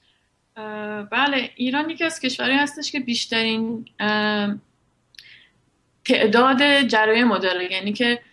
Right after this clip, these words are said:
از نظر تعریف جرم معمولاً سعی می‌شه که خیلی تعریف زیغ باشه و خیلی موارد حاد رو در بر بگیره. ولی در ایران ما می‌بینیم که از، اه، موارد بسیار جزئی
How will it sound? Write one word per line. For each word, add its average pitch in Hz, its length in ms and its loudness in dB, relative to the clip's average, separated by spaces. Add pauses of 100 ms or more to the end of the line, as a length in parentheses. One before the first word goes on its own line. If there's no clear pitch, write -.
(120)
از 202 160 2
نظر 226 340 2
تعریف 202 540 -2
جرم 208 600 0 (220)
معمولاً 214 420 2
سعی 262 220 0
می‌شه 262 320 0
که 262 520 0
خیلی 254 440 0
تعریف 233 360 -2
زیغ 247 400 0
باشه 208 400 0
و 208 140 0
خیلی 233 440 0 (380)
موارد 208 320 2
حاد 233 240 2
رو 214 60 4
در 185 240 0
بر 180 160 -2
بگیره. 180 380 -10 (460)
ولی 254 180 2
در 247 220 0
ایران 254 300 0
ما 269 140 4
می‌بینیم 269 340 4
که 269 120 -2
از، 214 640 -2
اه، 208 440 -4 (420)
موارد 220 300 0
بسیار 240 380 2
جزئی 208 720 2